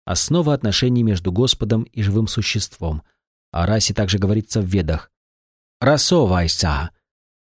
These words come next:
Верховный Господь — неиссякаемый источник блаженства.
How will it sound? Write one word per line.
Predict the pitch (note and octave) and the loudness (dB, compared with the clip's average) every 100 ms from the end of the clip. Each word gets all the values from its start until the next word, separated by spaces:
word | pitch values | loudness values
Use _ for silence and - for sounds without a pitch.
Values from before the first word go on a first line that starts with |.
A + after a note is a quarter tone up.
| - | -2
Верховный | B2+ D3 G3+ G3+ | 0 2 2 4
Господь — | E3 - - F3+ - - _ - | 2 0 0 0 0 -6 _ -2
неиссякаемый | A2+ A2+ - G#2+ E3 F3 D#3+ D#3+ - | 0 2 0 0 2 2 2 0 -2
источник | B2+ - C#3+ C#3 - B2 | -4 0 -2 -2 -2 -4
блаженства. | G#2+ A#2 F#2 F2 D#2 - E2+ D2+ | 0 0 2 0 0 -4 -4 -6